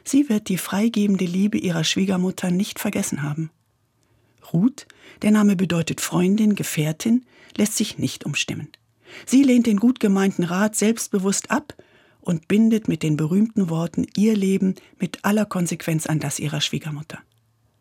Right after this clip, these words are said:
Auch das gehört zur Resilienz in der Krise. Eigene Bedürfnisse klar kommunizieren, zugleich die der anderen achten, Menschen bewusst loslassen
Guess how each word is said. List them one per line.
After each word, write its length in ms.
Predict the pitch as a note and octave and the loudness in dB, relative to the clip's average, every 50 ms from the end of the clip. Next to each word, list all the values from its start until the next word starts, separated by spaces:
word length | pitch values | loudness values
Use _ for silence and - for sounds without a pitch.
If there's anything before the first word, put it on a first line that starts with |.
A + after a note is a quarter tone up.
| _ _ _ _ _ _ _ _ _ _ _ _ _ _ | _ _ _ _ _ _ _ _ _ _ _ _ _ _
Auch 180 | - - G#3 - | -2 -2 -2 0
das 400 | - - B3+ A3+ - - - - | 0 0 0 0 0 -4 -4 -2
gehört 260 | E3 D#3+ E3 D#3 D3+ | -2 0 0 0 -2
zur 160 | - D3+ D#3 | -2 -2 -2
Resilienz 520 | E3 D#3 D#3 D#3 D3 D3 D3 C#3+ C#3+ - | 0 0 0 0 0 0 0 0 0 0
in 100 | - D3 | -2 -2
der 120 | C#3+ C#3+ C#3+ | -2 -2 -4
Krise. 500 | - - - D3+ D3 D3 - - D#3+ - _ _ _ _ _ _ _ _ _ _ - - - | -6 -6 -6 -6 -6 -6 -6 -8 -10 -12 _ _ _ _ _ _ _ _ _ _ -20 -8 -2
Eigene 360 | - F#3 G3+ G#3+ B3 A#3+ A#3+ | 0 0 2 4 4 4 4
Bedürfnisse 680 | G#3+ A3 G3+ G#3+ G#3 G#3 G3+ - A3 G3+ - - G#3 | 4 2 2 2 0 0 0 0 -2 -2 -2 -4 -6
klar 480 | - - - F#3 E3+ D#3 D#3+ E3 E3+ - | -6 -6 -6 -4 -2 -2 -2 -4 -4 -6
kommunizieren, 880 | - - G3+ G3 G3 G3 G3 G3 G3 - - A3+ G#3 F3+ D3+ D3 D#3 - _ _ _ _ _ _ - - _ _ | -4 -2 0 2 4 4 2 2 0 0 0 0 0 0 -2 -4 -8 -12 _ _ _ _ _ _ -20 -20 _ _
zugleich 520 | - - G#3 F#3+ G3 F#3 F3+ E3 - - | -4 -2 -2 0 0 0 -2 -2 -6 -6
die 220 | - F3 E3+ E3+ E3 | -4 -2 -2 0 0
der 220 | D#3+ D3+ C3+ - | -2 -4 -4 -2
anderen 520 | - D3+ D3+ D#3 F3 G3 A3 A#3 A#3 - _ _ | -2 0 0 0 0 0 0 0 -2 -4 _ _
achten, 440 | - F#3+ F3+ - - - - D#3+ D#3 - _ _ _ _ _ - - - - - - - - | -6 -6 -6 -6 -10 -10 -10 -10 -10 -10 _ _ _ _ _ -20 -20 -20 -20 -20 -20 -6 0
Menschen 340 | - G#3+ B3+ B3+ - - A#3+ | 4 4 4 6 6 4 4
bewusst 360 | A#3+ G#3+ A#3 B3 A#3 - - | 4 4 2 0 0 0 2
loslassen 640 | A3+ B3 C#4 C#4+ - E3 C#3+ C3+ - - C#3+ D#3 | 2 2 2 2 0 0 -4 -4 -4 -4 -6 -6